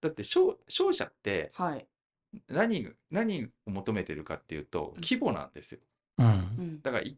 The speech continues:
Speaker 1: 着一着を大事に売るんじゃなくて、
Speaker 2: うん。
Speaker 1: な、百万着売れて、それ大儲けするっていうのが商社のビジネスモデルなんで。
Speaker 2: うん、うん、うん、うん。
Speaker 1: だから、こう、スケールメリッ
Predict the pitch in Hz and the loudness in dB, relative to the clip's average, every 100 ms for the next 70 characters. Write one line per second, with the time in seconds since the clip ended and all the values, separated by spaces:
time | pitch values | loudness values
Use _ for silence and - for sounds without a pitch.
0 | _ 294 285 131 - - - 110 92 - | _ -4 -2 -4 0 0 0 -2 -2 -4
1 | 123 123 98 107 120 123 120 87 87 95 | 2 2 4 2 2 0 -4 -4 -4 -6
2 | - 78 78 - 101 87 73 123 156 _ | -8 -12 -14 -8 -4 -2 -4 -12 -14 _
3 | _ - 139 151 143 262 262 254 247 240 | _ -12 -10 -10 -6 -2 -2 -2 -4 -2
4 | 233 233 247 233 151 - 123 127 139 135 | 0 0 -2 -2 -2 2 2 2 -2 -4
5 | 82 - 101 107 92 73 - 87 80 65 | -8 -8 -10 -6 -8 -4 0 0 -2 -12
6 | 78 78 76 90 82 76 71 - - - | -12 -10 -10 -8 -10 -10 -12 -18 -18 -8
7 | 85 71 185 185 180 170 185 180 160 165 | -6 -6 -4 -2 -2 -2 -2 -2 -4 -8
8 | 175 - 170 170 _ _ 147 131 104 85 | -14 -18 -16 -16 _ _ -2 2 2 0
9 | 107 - - 302 311 349 285 | -8 -4 0 2 2 0 0